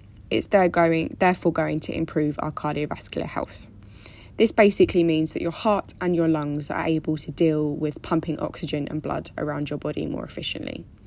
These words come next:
Your heart and your lungs become stronger and more capable, and you're therefore able to run faster with less effort.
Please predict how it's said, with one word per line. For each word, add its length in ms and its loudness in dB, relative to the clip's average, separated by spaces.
Your 120 4
heart 260 4
and 80 4
your 100 4
lungs 240 -2
become 280 -6
stronger 680 2
and 120 2
more 140 4
capable, 640 2
and 140 2
you're 100 6
therefore 580 2
able 320 4
to 140 -4
run 200 2
faster 520 -2
with 220 -6
less 340 -4
effort. 440 -6